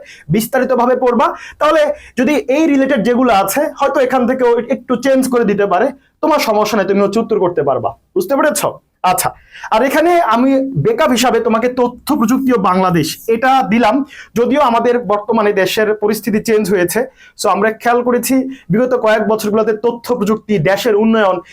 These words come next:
এই রিলেটেড কিছু প্রবন্ধ আসতো, তবে এগুলা এখনকার জন্য হয়তো লেস ইম্পর্টেন্ট, মানে কম গুরুত্বপূর্ণ নাও আসতে পারে। সেক্ষেত্রে আমি বলবো এটা তুমি স্কিপ করতে পারো চাইলে, তুমি এই যে এটা,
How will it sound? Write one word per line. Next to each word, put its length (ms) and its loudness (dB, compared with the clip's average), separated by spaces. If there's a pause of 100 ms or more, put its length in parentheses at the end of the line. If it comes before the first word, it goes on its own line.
(140)
এই 200 2
রিলেটেড 400 2
কিছু 440 0 (260)
প্রবন্ধ 360 0
আসতো, 500 0 (280)
তবে 200 2
এগুলা 440 2
এখনকার 500 0
জন্য 240 2
হয়তো 440 0
লেস 480 2
ইম্পর্টেন্ট, 460 -2
মানে 160 -2
কম 300 0 (200)
গুরুত্বপূর্ণ 500 0
নাও 220 2
আসতে 260 -2
পারে। 200 2 (320)
সেক্ষেত্রে 300 -2
আমি 120 2
বলবো 360 2
এটা 200 0
তুমি 180 0
স্কিপ 220 -4
করতে 200 -2
পারো 160 0
চাইলে, 300 0 (320)
তুমি 180 2
এই 180 0
যে 80 0
এটা, 380 0